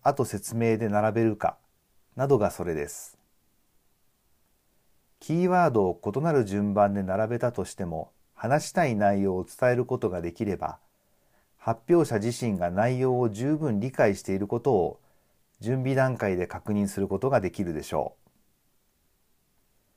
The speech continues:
K、キーワードは、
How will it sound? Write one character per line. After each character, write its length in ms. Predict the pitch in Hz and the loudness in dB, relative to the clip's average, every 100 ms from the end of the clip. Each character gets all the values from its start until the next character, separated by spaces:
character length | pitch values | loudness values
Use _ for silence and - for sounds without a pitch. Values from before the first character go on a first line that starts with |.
| _ _ _ _ - | _ _ _ _ -2
K、 320 | 147 107 - _ _ _ _ _ | 0 0 -2 _ _ _ _ _
キ 240 | - 135 143 | -10 -4 2
ー 40 | |
ワ 180 | 135 95 | 4 4
ー 40 | |
ド 200 | 76 - - _ _ _ _ _ | 0 -10 -14 _ _ _ _ _
は、 280 | 95 95 - | -2 -2 -2